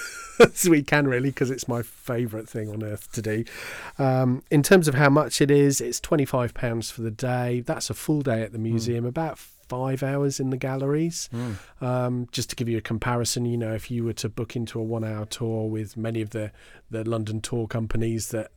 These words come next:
Speaker 1: that kind of take you to places like the museum, you'll be paying ten pounds for an hour. So we,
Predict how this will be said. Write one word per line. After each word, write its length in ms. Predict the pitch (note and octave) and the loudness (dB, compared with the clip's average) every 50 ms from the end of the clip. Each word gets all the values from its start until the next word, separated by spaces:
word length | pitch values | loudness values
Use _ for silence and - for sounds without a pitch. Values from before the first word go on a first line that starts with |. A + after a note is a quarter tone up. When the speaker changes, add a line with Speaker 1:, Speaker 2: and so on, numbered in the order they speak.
| _ _ | _ _
Speaker 1:
that 160 | - G#2+ - | -16 -14 -10
kind 160 | - A2+ A2 | -6 -6 -6
of 60 | G#2+ | -6
take 260 | - - A2+ G#2+ - - | -4 -6 -6 -6 -8 -12
you 60 | A2 | -12
to 80 | - | -12
places 400 | - - A2+ A2 G#2+ - A#2 A2 | -6 -4 -4 -2 -2 -4 -6 -4
like 160 | A#2+ A2+ A2+ G#2+ | -4 -4 -4 -4
the 80 | A2 | -4
museum, 340 | A2 A2 G2+ A2 A2 A2 A2 | -4 -4 -4 -4 -4 -4 -4
you'll 80 | A2 G#2+ | -4 -6
be 80 | A2 | -6
paying 300 | G#2+ - - G#2+ G#2 G#2 | -8 -8 -6 -6 -6 -6
ten 180 | - - G#2 G2+ | -6 -8 -8 -8
pounds 280 | - G#2 G#2 G#2 G2+ | -8 -8 -10 -10 -12
for 120 | - - A2 | -10 -10 -10
an 80 | G#2 | -8
hour. 260 | G#2 G#2 G2+ G#2 G#2+ G2+ | -8 -10 -10 -10 -10 -10
So 240 | - - A2 G#2+ | -8 -8 -6 -4
we, 200 | G#2 G#2+ G#2+ G#2 | -4 -4 -4 -6